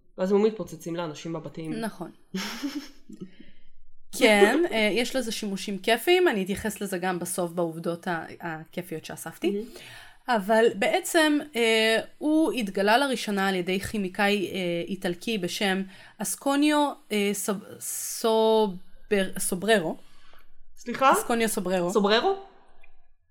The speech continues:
Speaker 2: סובררו.
Speaker 1: את בטוחה?
Speaker 2: אבל, אבל, אבל הוא איטלקי, כן.
Speaker 1: זה, זה היה השם.
Speaker 2: סובררו.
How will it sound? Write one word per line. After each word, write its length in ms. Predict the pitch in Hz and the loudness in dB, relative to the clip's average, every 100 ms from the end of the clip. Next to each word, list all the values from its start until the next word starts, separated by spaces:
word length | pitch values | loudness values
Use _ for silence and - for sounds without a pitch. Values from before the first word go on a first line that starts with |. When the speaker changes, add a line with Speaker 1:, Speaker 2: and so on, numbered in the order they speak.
| _ - - - _ - | _ -20 -20 -20 _ -8
Speaker 2:
סובררו. 420 | - 208 196 185 | -4 0 2 2
Speaker 1:
את 60 | |
בטוחה? 420 | 202 208 220 190 180 - - - - | 2 2 4 4 2 -8 -18 -16 -6
Speaker 2:
אבל, 240 | 220 226 240 | 0 2 2
אבל, 340 | - 214 214 - - - - | 4 4 2 -2 -12 -20 -2
אבל 120 | 226 214 | 0 2
הוא 80 | |
איטלקי, 360 | 214 214 196 - - - | 0 -2 -8 -10 -18 -20
כן. 140 | - 170 202 | -14 -14 -4
Speaker 1:
זה, 180 | 196 208 | 0 2
זה 100 | 220 | 4
היה 240 | 240 233 208 | 4 4 2
השם. 260 | 202 170 147 - - - - - - - _ _ _ _ _ _ _ - | 0 -4 -6 -10 -16 -18 -20 -20 -20 -20 _ _ _ _ _ _ _ -14
Speaker 2:
סובררו. 520 | - 220 202 180 170 | -6 -4 -2 -2 -4